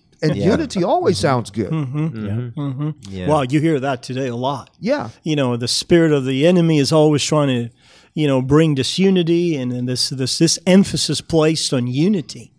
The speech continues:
Speaker 1: Yes.
Speaker 3: But the substance is missing. Unity around what?
Speaker 1: Is unity around
Speaker 3: You know,
Speaker 1: what?
Speaker 3: 'cause
Speaker 1: Yeah.
Speaker 3: unity for its own sake, and we, we could, I'm sure hell is all united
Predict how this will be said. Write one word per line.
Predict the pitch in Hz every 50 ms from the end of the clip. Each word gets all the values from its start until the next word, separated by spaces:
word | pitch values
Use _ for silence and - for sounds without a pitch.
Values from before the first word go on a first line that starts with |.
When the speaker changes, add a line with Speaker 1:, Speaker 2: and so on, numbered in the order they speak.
| _ -
Speaker 1:
Yes. | 151 220 247 233 - -
Speaker 3:
But | - 151 139
the | 139 127
substance | - - - 165 180 - - - - 160 139 135 -
is | 139 127 - -
missing. | 156 202 220 - - 139 135
Unity | 139 180 208 208 180 - 185 160
around | 147 143 143 135 123 120 120
what? | 131 180 240 - - - 139 - -
Speaker 1:
Is | 135 113 98 107 117
unity | 131 143 123 143 147 151 147 135 - - 131
around | 120 120 117 113 -
Speaker 3:
You |
know, | 143 135 117
Speaker 1:
what? | 113 107 98 -
Speaker 3:
'cause | 151 131 113
Speaker 1:
Yeah. | 123 160
Speaker 3:
unity | 185 220 233 175 160 147
for | - - 147 135
its | 127 - -
own | 170 156 147 135
sake, | - - - 170 220 254 185 135 -
and | - 139 131
we, | 135 135
we | 127 127 147 185
could, | - - 151 127 120 120 127
I'm | 147 202
sure | - - 214 196 170 135
hell | 104 143 151 - 120 - 143
is | 135 - 170
all | 156 156 151
united | 139 135 131 139 147 202 220 - 101 95 107